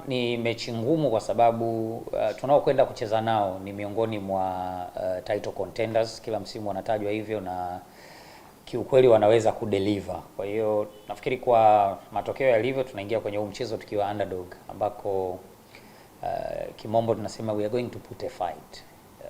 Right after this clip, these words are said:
Uh, uzuri ni kwamba mechi kubwa hai-, hai-, hainaga kwamba huyu yuko kwenye form gani au yuko kwenye form gani.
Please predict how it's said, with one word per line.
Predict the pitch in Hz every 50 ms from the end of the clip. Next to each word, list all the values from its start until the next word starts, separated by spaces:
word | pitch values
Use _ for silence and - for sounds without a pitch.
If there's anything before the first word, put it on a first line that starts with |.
| - -
Uh, | - 104
uzuri | 95 107 127 127 120
ni | 113
kwamba | 110 - 123 123 120 113 117 110 110 107 101
mechi | 104 101 95 - -
kubwa | - 131 127 123 120 117 120 120 - -
hai-, | - 117 110 107 104 104 101 92
hai-, | - - 107 101 -
hainaga | - - 113 107 107 110 117 117 113 117 107
kwamba | - 123 110 110 107 107
huyu | 110 113 107
yuko | 104 - 104
kwenye | - 104 98 95
form | - 117 98 98
gani | 104 110 117 110 113 110
au | 107
yuko | 101 - -
kwenye | 107 98 90
form | - - 98 92 90
gani. | 95 92 87 87